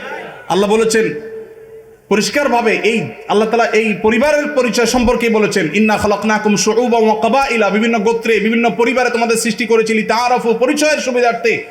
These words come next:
চেনার সুবিধার্থে, "ইন্না আকরামাকুম ইনদাল্লাহি আতকাকুম", তোমাদের মধ্যে সবচেয়ে বেশি মর্যাদাবান সে, যার ভিতরে তাকওয়া সবচেয়ে বেশি। পারিবারিক পরিচয়, বংশগত পরিচয়ের ভিত্তিতে কখনো মর্যাদার তারতম্য হবে না।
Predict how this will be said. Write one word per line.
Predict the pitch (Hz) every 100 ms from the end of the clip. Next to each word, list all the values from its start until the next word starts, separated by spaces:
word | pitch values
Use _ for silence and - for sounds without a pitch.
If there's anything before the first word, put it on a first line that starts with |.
| -
চেনার | 214 269 302
সুবিধার্থে, | 262 254 233 233 226 147 - -
"ইন্না | 202 208
আকরামাকুম | 190 196 208 196 190 202 190
ইনদাল্লাহি | 196 190 196 190 185 190
আতকাকুম", | 170 202 196 208 180 - - -
তোমাদের | 214 220 226 233
মধ্যে | 226 185 220
সবচেয়ে | - 339 - - 349
বেশি | 277 240
মর্যাদাবান | 254 254 240 240 233 214
সে, | - 240 170 - - 165
যার | 196
ভিতরে | 208 202 220
তাকওয়া | 202 202 214 208
সবচেয়ে | 214 202 220 214
বেশি। | 202 214 190 147 - -
পারিবারিক | 214 269 294 285 -
পরিচয়, | 254 254 247
বংশগত | 202 214 208 - 226 220
পরিচয়ের | 208 202 202 190
ভিত্তিতে | 185 190 185
কখনো | 185 170 190 220 269 311 339 - - - - - -
মর্যাদার | 135 175 160 185 196 196
তারতম্য | 180 165 - 160 151
হবে | 139 151 156 202 262 311 359 - -
না। | 101